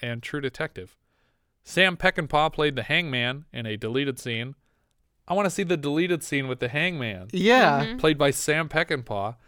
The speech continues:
Speaker 1: He was called to the set as a potential director for Second Unit, but had just suffered a heart attack and was not available to direct. He directed The Ballad of Cable Hogue, which we covered in a Patreon review, as well as The Wild Bunch, Straw Dogs, The Getaway,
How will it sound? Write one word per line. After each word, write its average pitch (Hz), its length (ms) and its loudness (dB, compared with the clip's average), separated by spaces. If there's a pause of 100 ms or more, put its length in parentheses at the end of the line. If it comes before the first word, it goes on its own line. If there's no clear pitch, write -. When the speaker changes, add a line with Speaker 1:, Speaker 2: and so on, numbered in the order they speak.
(360)
Speaker 1:
He 143 100 0
was 143 120 0
called 160 220 2
to 143 60 -2
the 131 100 0
set 147 240 0
as 127 120 -2
a 127 100 2
potential 139 440 -4
director 123 480 0
for 117 120 -8
Second 135 380 0
Unit, 113 320 -4 (380)
but 117 140 -2
had 123 140 0
just 147 200 -2
suffered 151 280 -2
a 107 100 0
heart 170 200 0
attack 107 360 -4
and 107 100 -8
was 101 140 -12
not 127 140 0
available 113 400 -2
to - 140 -14
direct. 104 420 -6 (420)
He 147 140 2
directed 147 420 2
The 120 120 -2
Ballad 131 320 4
of 120 100 -6
Cable 143 320 0
Hogue, 170 400 0 (220)
which - 160 -10
we 120 80 -6
covered 123 280 -2
in 110 100 -6
a 101 40 -12
Patreon 135 500 -4
review, 123 320 -2 (300)
as 120 160 -4
well 143 180 2
as 135 160 0
The 104 120 -6
Wild 143 280 2
Bunch, 151 360 -4 (100)
Straw 139 340 0
Dogs, 131 380 0
The 110 100 -10
Getaway, 127 540 0